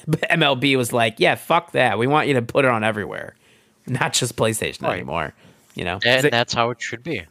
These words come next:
Speaker 2: And that's
Speaker 1: Mm-hmm.
Speaker 2: what Microsoft's doing. It should be
Speaker 1: Yep.
Speaker 2: up to the developers.
Speaker 1: Yeah, absolutely.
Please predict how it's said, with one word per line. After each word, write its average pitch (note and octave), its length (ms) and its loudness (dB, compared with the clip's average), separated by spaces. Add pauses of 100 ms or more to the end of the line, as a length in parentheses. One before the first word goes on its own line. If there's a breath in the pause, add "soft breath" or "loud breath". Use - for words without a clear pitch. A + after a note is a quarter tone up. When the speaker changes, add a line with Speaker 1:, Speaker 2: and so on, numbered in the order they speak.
(120)
Speaker 2:
And A2+ 100 -14
that's A#2 160 2
Speaker 1:
Mm-hmm. A#2 140 -6
Speaker 2:
what A2 160 -2
Microsoft's B2 440 -8
doing. C3+ 260 -10 (240)
It - 80 -20
should A2+ 140 -6
be A2+ 60 0
Speaker 1:
Yep. A2 80 2
Speaker 2:
up - 160 -6
to G#2+ 360 -10 (260)
the G#2 160 -4
developers. G2 800 -8 (500)
Speaker 1:
Yeah, - 140 -8 (840 soft breath)
absolutely. D2 720 -10